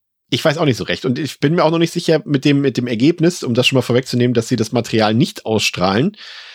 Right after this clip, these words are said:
Da werfe ich dir noch mal einen, einen spannenden Diskussionspunkt, ähm, entgegen. Wird damit nicht eigentlich auch die Wahrheit vernichtet? Weil so heißt es vielleicht im Endeffekt, ja, okay, die, die Yates-Crew, die kam halt dort bei dem Dreh ums Leben.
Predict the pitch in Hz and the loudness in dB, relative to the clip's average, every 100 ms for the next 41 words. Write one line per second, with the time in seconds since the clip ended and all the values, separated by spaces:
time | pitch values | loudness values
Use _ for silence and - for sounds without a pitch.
0 | - - _ _ _ _ _ _ - 120 | -20 -20 _ _ _ _ _ _ -6 0
1 | 131 160 170 156 147 135 131 - 139 127 | 0 0 0 2 4 4 2 -2 -4 -2
2 | - 127 147 139 - 110 151 196 - 98 | 0 2 2 2 2 2 2 0 -2 -2
3 | - - 131 117 101 92 110 101 107 107 | -2 -6 -4 -2 -2 -4 -8 -4 0 2
4 | 123 151 - - _ _ _ _ - 120 | 2 -2 -8 -20 _ _ _ _ -8 -2
5 | 151 185 175 185 175 - 117 160 - 127 | 0 2 2 0 -2 -2 -2 -2 -2 -2
6 | 117 92 90 87 107 143 170 214 - - | -2 -2 0 0 0 2 2 0 -4 -14
7 | _ _ _ _ _ - 107 101 - 214 | _ _ _ _ _ -4 -2 0 0 0
8 | 247 - _ _ _ _ _ - - 110 | -2 -4 _ _ _ _ _ -2 0 4
9 | 165 160 156 170 - 139 151 151 143 151 | 4 4 0 -2 -2 0 0 -2 -6 -6
10 | - 143 135 113 120 127 - - 135 113 | -2 -4 0 2 4 2 -2 -2 -2 -2
11 | 113 - - 113 127 - - 139 139 139 | -6 -8 -6 0 0 -2 -2 2 2 2
12 | - - - - 131 135 135 127 127 123 | -6 -20 -16 -10 -4 -2 0 0 2 0
13 | 117 117 117 110 110 - 113 - 107 110 | 2 0 0 0 2 0 -2 -2 2 2
14 | 92 85 | 2 -4